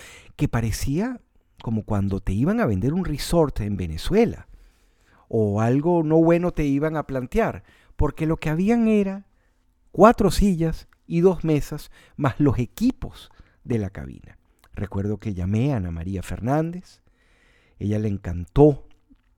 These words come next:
la idea, pero meses después tuvo que ir a desarrollar un trabajo muy interesante que hizo en prensa, en el área específicamente de política, con el diario El Universal.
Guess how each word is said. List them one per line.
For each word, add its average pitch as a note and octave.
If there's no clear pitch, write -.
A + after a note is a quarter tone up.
la G2
idea, A#2+
pero G#2
meses B2
después B2+
tuvo G#2
que G#2
ir F#2+
a G2+
desarrollar F#2+
un G#3+
trabajo F#3
muy C#3+
interesante B2+
que -
hizo F#2
en G2
prensa, E2+
en G#2
el G2
área G2
específicamente F#2+
de G#2
política, B2+
con F#2+
el F2
diario F#2+
El B2
Universal. E2+